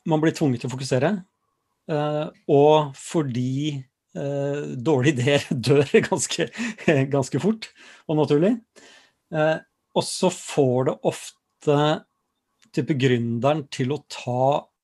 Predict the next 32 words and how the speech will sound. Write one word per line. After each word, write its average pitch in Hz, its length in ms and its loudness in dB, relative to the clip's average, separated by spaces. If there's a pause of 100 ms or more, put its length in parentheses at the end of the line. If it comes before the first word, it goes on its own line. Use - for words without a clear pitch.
(360)
et 131 160 -8
valg 131 480 -2
som 131 160 -4
man 139 120 2
er 127 180 0
nødt - 140 -20 (120)
til 151 160 4
å 156 60 6
gjøre, 135 420 0
og 143 100 -2
som 143 200 -6 (300)
i 170 120 2
ettertid 127 440 -4
kan 147 120 0
vise 123 180 -4
seg 143 100 0
å 131 60 2
være 123 140 0
helt - 480 -6
avgjørende 120 440 -4
for, 131 240 -6
eh, 127 480 -8 (320)
for, 123 360 -4
eh, 127 400 -6 (360)
for 143 180 0
at 147 60 -2
man 139 100 0
faktisk 127 320 -4 (420)
fikk - 300 -8
det 101 100 -12
til, 156 160 -4
da. 135 80 -12